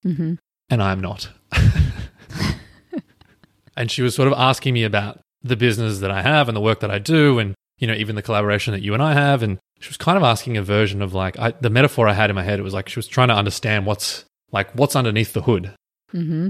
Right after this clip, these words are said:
Speaker 2: And I was kind of like, "There's nothing under the hood." <laughs> As in, I haven't documented anything. It's all in my head. I was like, "It's all, it's all in my head," which is so, I recognize, unhealthy.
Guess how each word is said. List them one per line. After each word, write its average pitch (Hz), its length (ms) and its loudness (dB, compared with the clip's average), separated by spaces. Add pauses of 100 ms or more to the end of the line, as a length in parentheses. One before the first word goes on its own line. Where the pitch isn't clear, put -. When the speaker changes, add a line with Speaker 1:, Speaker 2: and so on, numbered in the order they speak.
(160)
Speaker 2:
And 120 160 2
I 104 120 4
was 98 140 -2
kind 131 300 2
of 98 100 -2
like, 95 360 0 (140)
"There's 110 180 -2
nothing 107 320 -2
under 92 160 -6
the 95 80 -4
hood." 95 280 -6 (1200)
<laughs> - 1200 -16
As 123 160 2
in, 117 260 0 (180)
I 120 100 -2
haven't 151 260 0
documented 113 520 4
anything. 98 300 0
It's 101 140 -4
all 107 120 0
in 101 100 -2
my 92 100 -2
head. 139 320 0
I 113 60 -2
was 117 100 -2
like, 107 120 -2
"It's 120 140 -4
all, 127 360 4
it's 131 120 -2
all 120 300 2
in 113 200 -2
my 98 200 -4
head," 98 360 -4
which 117 260 -6
is 104 100 -2
so, 120 600 4
I 113 80 0
recognize, 98 520 -2
unhealthy. 101 440 -4